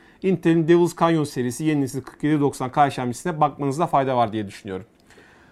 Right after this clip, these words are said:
Doksan beş doksanın üzerine konuşacak olursak eğer şunu söyleyebilirim. Performans anlamında bir sıçrama var ancak bu sıçrama frekans artışına bağlı olarak yaşandığı için aynı oranda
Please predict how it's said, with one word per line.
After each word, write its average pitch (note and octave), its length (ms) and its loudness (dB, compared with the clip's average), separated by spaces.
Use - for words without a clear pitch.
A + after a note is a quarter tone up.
Doksan G#3 340 2
beş B3+ 160 0
doksanın G#3+ 300 2
üzerine F#3+ 280 4
konuşacak F3+ 460 0
olursak F#3 380 0
eğer E3 220 4
şunu G3 220 -4
söyleyebilirim. E3+ 640 2
Performans G#3+ 520 0
anlamında G3 340 2
bir F#3 80 -2
sıçrama F3+ 520 0
var A3 100 6
ancak F3 360 0
bu F#3+ 60 -10
sıçrama F3 540 0
frekans F#3 440 0
artışına F3+ 460 2
bağlı E3 160 4
olarak F#3+ 200 2
yaşandığı E3 400 0
için E3 320 0
aynı D#3 240 2
oranda C3 440 -2